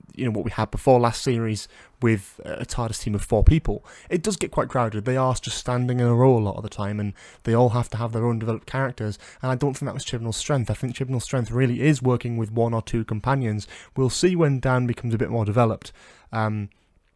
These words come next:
but we've got six episodes here, with, well, nine episodes technically, um, with a tardis team of three instead of four, so we'll see how that's developed over time. But I'm already liking the thirteen and Yaz dynamic. I was hoping we'd get a little bit more of that before we get a new companion introduced, though.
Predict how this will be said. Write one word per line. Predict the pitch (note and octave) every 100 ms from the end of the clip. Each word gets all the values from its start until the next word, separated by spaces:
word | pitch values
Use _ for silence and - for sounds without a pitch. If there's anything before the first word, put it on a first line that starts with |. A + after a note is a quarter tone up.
| _ _ _ - -
but | B2
we've | B2+
got | C3
six | - -
episodes | A2 A#2 A2
here, | - G2 F#2
with, | A2 G2 -
well, | B2+ G2 F2+ -
nine | B2+ B2+ A2+
episodes | - - G2+
technically, | - - A#2+ G#2 F#2 - - - -
um, | G2+ F#2+ G#2
with | G2+
a |
tardis | G2 A#2 G#2+ G#2
team | - G2+
of | -
three | - D#3+ C3
instead | G2+ A#2
of | G#2+
four, | - B2 G2+ F#2
so | A#2+
we'll | A#2+
see | A2+ E3 D3+
how | B2
that's | A2 -
developed | A#2+ A2 G2+ - - - - _ _ -
over | A#2+ G#2
time. | - C3 A2
But | G2+ -
I'm | B2+
already | D3+ D3 D#3+ D#3
liking | C#3 C#3 C#3
the | A#2+
thirteen | G2+ B2 - A#2+ A2+
and | G#2+
Yaz | A#2+ A2
dynamic. | - G2 G2+ G2+ -
I |
was | G#2+ G#2+
hoping | - - E3+ D#3+ C#3
we'd | B2 A#2
get | C3
a |
little | A2 G#2+
bit | A2
more | A2+ G#2+
of | G2+
that | -
before | - G#2+
we | G#2
get | F#2
a |
new | G#2 G#2+
companion | G2+ G2 G#2 G2+ G2
introduced, | F#2+ G2+ G2 -
though. | -